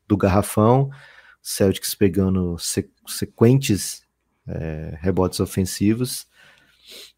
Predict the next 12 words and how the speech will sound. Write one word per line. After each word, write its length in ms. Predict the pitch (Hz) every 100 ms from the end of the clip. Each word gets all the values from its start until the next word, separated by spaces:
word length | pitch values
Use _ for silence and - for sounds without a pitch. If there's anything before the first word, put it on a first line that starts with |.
| - -
E 920 | 120 120 127 135 131 127 123 120 120 - _ _ _ _ _ _ _
você 160 | - 139
disse 220 | 147 156
assim, 200 | 160 147
"Ah, 120 | 156
o 100 | 160
Lucas 360 | 135 135 135 131
já 100 | 139
falou 340 | 139 123 127
em, 600 | 135 131 - 120 107 101
em 80 | 98
coisas", 720 | - 110 104 104 92 - -